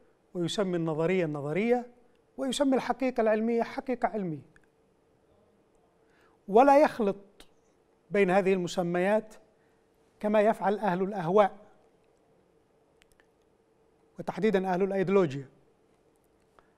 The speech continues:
والعلم هو الابن الشرعي للفلسفة.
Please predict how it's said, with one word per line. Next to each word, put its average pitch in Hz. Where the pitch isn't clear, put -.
والعلم 269
هو 233
الابن 254
الشرعي 233
للفلسفة. 202